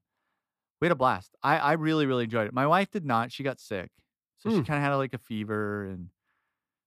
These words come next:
Speaker 1: well, she wasn't a hundred percent. So she spent a lot of time in bed. So she, she doesn't have fond memories of it.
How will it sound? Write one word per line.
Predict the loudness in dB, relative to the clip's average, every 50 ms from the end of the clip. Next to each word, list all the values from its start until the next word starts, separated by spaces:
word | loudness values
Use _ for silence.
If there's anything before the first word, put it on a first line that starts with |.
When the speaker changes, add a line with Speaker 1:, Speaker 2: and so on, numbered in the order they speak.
| _ _ -16
Speaker 1:
well, | -12 -12 -12
she | -8 -6 -2
wasn't | -2 -2 -2 -2 -4 -6 -6
a | -6 -6
hundred | -4 -4 -6 -6
percent. | -10 -12 -10 -10 -10 -10 -12 -14
So | -12 -10 -10 -10
she | -10 -12 -14
spent | -10 -6 -6 -4
a |
lot | -2 -2 -4 -4 -4
of | -6
time | -8 -8 -6 -8
in | -10 -10
bed. | -10 -10 -10 -12 -14 -16 -20 -20 _ _ _ _
So | -10 -8 -6 -6
she, | -6 -8 -8 -8 -8 -8 -10 _ _ _ _
she | -14 -8 -6
doesn't | -6 -6 -6 -6
have | -8 -8 -10 -8
fond | -10 -8 -8 -8
memories | -8 -10 -10 -12 -14 -16 -16 -20
of | -20 -18
it. | -18